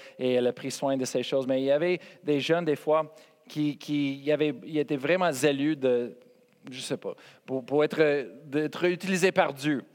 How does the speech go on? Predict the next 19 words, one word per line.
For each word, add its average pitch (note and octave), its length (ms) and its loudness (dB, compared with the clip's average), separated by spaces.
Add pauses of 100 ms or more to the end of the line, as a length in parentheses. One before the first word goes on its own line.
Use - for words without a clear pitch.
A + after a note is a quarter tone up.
(240)
on C3 160 2
dirait. B2+ 440 0 (240)
Et, E3 380 2
et D3+ 60 -4
un, D#3 200 -2
je C#3+ 60 -8
me D3+ 40 -8
souviens, F#3 460 0
un, F3+ 80 -2
un F3 40 0
fois, F3 220 2
une F3 80 2
madame E3 340 2
s'est E3+ 140 -2
levée D3+ 360 0 (1160)
et D3 80 2
elle E3+ 100 6
a E3+ 100 6
dit, « F3 360 0